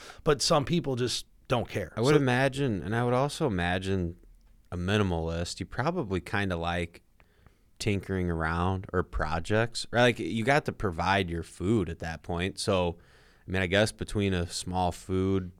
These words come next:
Speaker 2: or maybe even a large garden and maybe, like, a chicken coop and a couple things like that, I mean, you could probably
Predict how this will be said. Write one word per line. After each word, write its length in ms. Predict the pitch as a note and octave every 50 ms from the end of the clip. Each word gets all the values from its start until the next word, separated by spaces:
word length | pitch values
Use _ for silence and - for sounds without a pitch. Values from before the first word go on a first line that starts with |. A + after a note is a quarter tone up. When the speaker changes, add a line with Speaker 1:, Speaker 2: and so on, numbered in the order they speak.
| _ _ _ - - - _ _ _ _ _
Speaker 2:
or 280 | - F2 E2 E2 E2 D#2+ F2 F#2 - -
maybe 200 | F#2 F#2 E2+ E2+
even 140 | E2+ E2+ E2
a 80 | D#2+ D#2
large 440 | E2 E2 E2+ E2+ F2 E2+ D2+ -
garden 580 | - - E2+ E2+ E2+ E2+ E2+ F#2 F#2 G2+ G#2+ A2 - _ _ _ _ _ _ _ _ _ _ _ -
and 420 | - F2 E2 E2 E2 E2 E2 E2
maybe, 280 | E2+ E2+ E2+ D#2+ E2+ E2+
like, 340 | E2+ E2+ E2+ F2 F2 - -
a 60 | D#2+
chicken 460 | - - - - A#2 - - A#2+ G#2
coop 500 | F#2+ - A#2 G#2+ G#2+ A2 A#2+ B2 - - - - _ - - _ - _ _ _ _ _ _ _ _ _ _ -
and 600 | - E2+ E2+ E2+ E2+ E2+ E2 E2 E2 E2 E2 D#2+ - _ _ _ _ _ _ - _
a 40 | -
couple 240 | - A2 F#2 F#2
things 300 | F2+ - G#2 G2+ G2+ F2
like 180 | F#2+ F#2 E2+ -
that, 240 | - F#2 A2 A2 F2+
I 40 | E2+
mean, 260 | F2 F2+ F2 E2+ E2
you 100 | F2+ G2+
could 160 | - - -
probably 800 | - - E2+ F#2 A2+ G#2+ F2+ D#2+ D#2 E2+ E2+ E2 E2 E2 E2